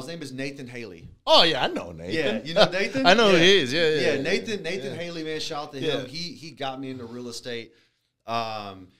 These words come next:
Speaker 1: and so mad props to him, because if it wasn't for him, I wouldn't be in this position.
Speaker 2: Yeah,
Speaker 1: And,
Speaker 2: that's
Speaker 1: uh,
Speaker 2: good.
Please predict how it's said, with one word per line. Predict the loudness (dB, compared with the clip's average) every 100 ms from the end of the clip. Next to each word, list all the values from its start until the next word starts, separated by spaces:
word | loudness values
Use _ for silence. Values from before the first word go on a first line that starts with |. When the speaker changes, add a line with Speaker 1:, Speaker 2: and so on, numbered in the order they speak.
| _ _ _ -12
Speaker 1:
and | -8 -4
so | -2 -2
mad | -6 -6 -6 -8
props | -10 -12 -10
to |
him, | -10 -10
because | -10 -12
if |
it | -8
wasn't | -6 -6 -8
for | -10
him, | -8
I |
wouldn't | -8 -8 -10
be | -12
in |
this | -12
position. | -16 -20 -20 -20 -20 _
Speaker 2:
Yeah, | -12 -12 -14
Speaker 1:
And, | -14 -8 -8
Speaker 2:
that's | -4
Speaker 1:
uh, |
Speaker 2:
good. | -4 -4 -6